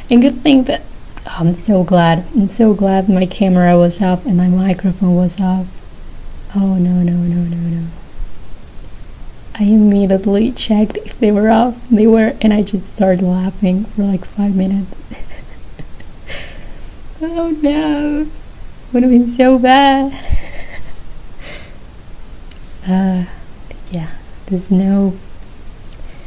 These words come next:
It was just a snow. It was just a snow. Nothing to worry about, right?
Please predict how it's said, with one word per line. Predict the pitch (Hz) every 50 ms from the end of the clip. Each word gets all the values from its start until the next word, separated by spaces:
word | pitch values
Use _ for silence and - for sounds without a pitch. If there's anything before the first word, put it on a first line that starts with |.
| - - - - - - - -
It | 220
was | 226 214 214 - -
just | - 196 190 190 185 185 - -
a |
snow. | 180 175 - 165 151 147 143 147
It | 151
was | 165 175 175 - -
just | - 196 185 180 - - -
a | -
snow. | - - - - - - - - - - - - - - - - - - - - - - -
Nothing | 208 202 190 180 - - 196 196 180 -
to | - 190
worry | 165 160 160 160 160 156 156 151
about, | 151 - - - - - - - - - - - - - - - - - - - - - - - - - - - - - - - - - - - - -
right? | 165 160 151 147 147 147 160 165 202 240 269 262 -